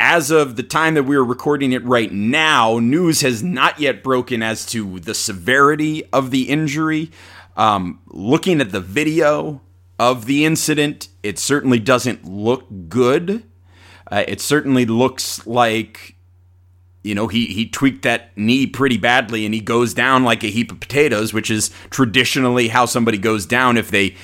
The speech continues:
if they blow out their A C L. But, you know, we, we don't wanna speculate. But the fact of the matter is, any conversation about Dolphins training camp and what is to come this season,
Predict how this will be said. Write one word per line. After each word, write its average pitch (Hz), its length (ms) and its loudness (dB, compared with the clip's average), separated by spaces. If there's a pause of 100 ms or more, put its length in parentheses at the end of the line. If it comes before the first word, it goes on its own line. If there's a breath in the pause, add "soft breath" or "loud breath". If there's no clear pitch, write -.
(120)
if 98 140 -8
they 101 80 0
blow 123 320 6
out 113 180 4
their 107 160 0
A 101 100 2
C 110 300 2
L. 123 400 6 (260 loud breath)
But, 120 320 4
you 110 240 2
know, 113 140 6
we, 110 300 0
we 113 120 2
don't 135 180 6
wanna 120 180 4
speculate. 104 840 -2 (440 loud breath)
But - 240 2 (120)
the 120 120 -4
fact 180 280 4
of 156 80 2
the 143 80 2
matter 147 320 4
is, 151 300 2
any 180 240 2
conversation 135 1040 2
about 117 540 2 (420)
Dolphins 139 420 2
training 131 380 0
camp 123 440 -2
and 95 360 -2
what 135 240 2
is 135 360 2
to - 120 -4
come 139 380 2
this 110 180 2
season, 98 840 -4